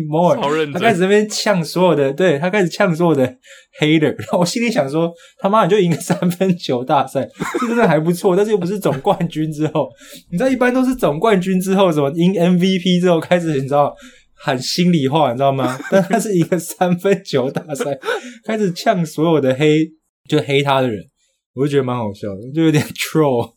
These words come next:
Speaker 1: 对。
Speaker 2: 认真魔人。
Speaker 1: 对啊。
Speaker 2: Anything's possible。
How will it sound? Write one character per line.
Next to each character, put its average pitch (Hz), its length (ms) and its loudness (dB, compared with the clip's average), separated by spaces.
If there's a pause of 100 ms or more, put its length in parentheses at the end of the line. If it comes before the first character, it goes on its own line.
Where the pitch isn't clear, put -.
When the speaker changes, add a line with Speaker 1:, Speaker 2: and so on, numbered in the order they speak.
Speaker 1:
对。 151 220 -12
Speaker 2:
认 143 220 -4
真 139 200 -4
魔 110 320 -6
人。 104 160 -4 (380)
Speaker 1:
对 131 100 -8
啊。 127 120 -4 (100)
Speaker 2:
Anything's 151 460 -6
possible。 139 840 -8